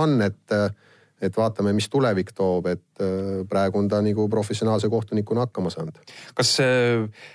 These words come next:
Speaker 2: Euroopast, äh, kui me siin nagu mängijatel vaatame, see, noh, kõige kõrgem tase on nii-öelda seal N B A-s, eks, ja,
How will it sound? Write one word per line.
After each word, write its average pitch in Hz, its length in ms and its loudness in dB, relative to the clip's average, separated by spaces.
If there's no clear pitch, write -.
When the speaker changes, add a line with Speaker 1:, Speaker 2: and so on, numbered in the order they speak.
Speaker 2:
Euroopast, 143 720 2
äh, 113 140 2
kui 123 80 0
me 131 80 2
siin 120 160 0
nagu 117 160 0
mängijatel 123 800 2
vaatame, 120 320 0
see, 107 240 2
noh, 110 160 0
kõige 110 320 0
kõrgem 110 320 0
tase 123 240 2
on 98 140 0
nii-öelda 104 320 0
seal 101 340 0
N 120 220 2
B 117 100 2
A-s, 107 300 2
eks, - 240 -12
ja, 92 160 0